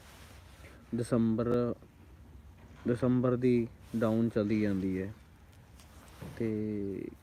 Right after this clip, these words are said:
ਕਦੋਂ ਇਹ ਅੱਪ ਜਾਵੜੇ। ਹੁਣ ਫਰਵਰੀ ਦਾ ਫਸਟ ਮੰਥ ਆ ਗਿਆ, ਤਕਰੀਬਨ ਇੱਕ ਮਹੀਨੇ ਤੋਂ ਉੱਤੇ ਹੋ ਗਿਆ ਵੀ ਇਹ ਡਾਊਨ ਚੱਲੀ ਜਾਂਦੀ ਨੂੰ,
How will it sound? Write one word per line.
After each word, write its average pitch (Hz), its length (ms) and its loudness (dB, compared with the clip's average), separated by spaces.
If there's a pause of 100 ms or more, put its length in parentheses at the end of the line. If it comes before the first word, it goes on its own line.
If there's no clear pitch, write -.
(120)
ਕਦੋਂ 123 340 2
ਇਹ 113 360 0 (360)
ਅੱਪ 113 180 -4
ਜਾਵੜੇ। 113 480 2 (640)
ਹੁਣ 113 280 -2 (520)
ਫਰਵਰੀ 120 400 2
ਦਾ 113 280 2 (200)
ਫਸਟ 113 300 -2
ਮੰਥ 117 360 0
ਆ 104 120 0
ਗਿਆ, 98 140 -4 (2250)
ਤਕਰੀਬਨ 120 520 2
ਇੱਕ - 300 -4
ਮਹੀਨੇ 131 340 4
ਤੋਂ 113 200 0
ਉੱਤੇ 120 300 0
ਹੋ 113 180 0
ਗਿਆ 107 160 4
ਵੀ 110 200 2
ਇਹ 110 300 -2 (440)
ਡਾਊਨ 113 340 2
ਚੱਲੀ 110 280 2
ਜਾਂਦੀ 107 260 2
ਨੂੰ, 104 140 -4